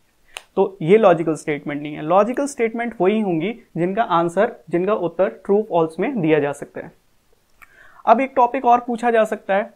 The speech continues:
ट्रुथ वैल्यू क्या होती हैं? ट्रुथ वैल्यू Boolean algebra में या तर्कशास्त्र में true और false को हम यूज़ करते हैं। जो ये true false हैं, यही ट्रुथ वैल्यू कहलाती हैं। ट्रू और फॉल्स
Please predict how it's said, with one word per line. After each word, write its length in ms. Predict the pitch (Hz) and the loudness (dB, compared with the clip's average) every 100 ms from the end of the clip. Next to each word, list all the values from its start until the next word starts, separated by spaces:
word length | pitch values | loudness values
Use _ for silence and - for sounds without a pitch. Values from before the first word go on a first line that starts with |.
| - | -2
ट्रुथ 220 | 247 254 | -2 0
वैल्यू 400 | 202 185 208 226 | 4 4 4 0
क्या 140 | 233 | 4
होती 280 | 220 208 202 | 4 2 -4
हैं? 220 | 180 170 _ _ _ _ | -8 -10 _ _ _ _
ट्रुथ 260 | - 247 240 | 0 0 2
वैल्यू 360 | 180 151 143 160 _ _ _ _ _ - | 0 0 -4 -8 _ _ _ _ _ -10
Boolean 480 | 147 180 214 240 233 | 0 0 2 0 2
algebra 460 | 202 202 202 214 208 | 2 4 2 0 -2
में 260 | 208 220 - _ _ - | -4 -10 -16 _ _ -2
या 100 | 190 | 2
तर्कशास्त्र 720 | 196 214 233 220 175 170 165 | 6 6 4 0 0 0 -4
में 180 | 160 185 - _ _ _ - | -4 -6 -10 _ _ _ -6
true 140 | 233 254 | -2 0
और 140 | 269 | 0
false 340 | 269 220 233 226 | 0 -2 -2 -2
को 160 | 247 | -4
हम 200 | 240 240 | -2 -2
यूज़ 280 | 202 202 202 | -4 -4 -4
करते 260 | 170 - 147 | -6 -6 -10
हैं। 140 | 147 - _ _ _ | -12 -18 _ _ _
जो 80 | 170 | -4
ये 200 | 202 220 - | -4 -4 -4
true 160 | 254 247 | -4 2
false 260 | 220 190 185 | 2 2 -2
हैं, 220 | 208 - _ _ | -6 -8 _ _
यही 240 | 151 190 254 | -2 -2 -2
ट्रुथ 260 | 247 220 | -4 -4
वैल्यू 280 | 202 180 185 | 0 0 0
कहलाती 420 | 175 143 139 143 | -2 0 -2 -2
हैं। 100 | 143 | -10
ट्रू 260 | 143 208 226 | -6 -2 0
और 160 | 214 202 | 0 -2
फॉल्स 300 | 143 143 | -4 -6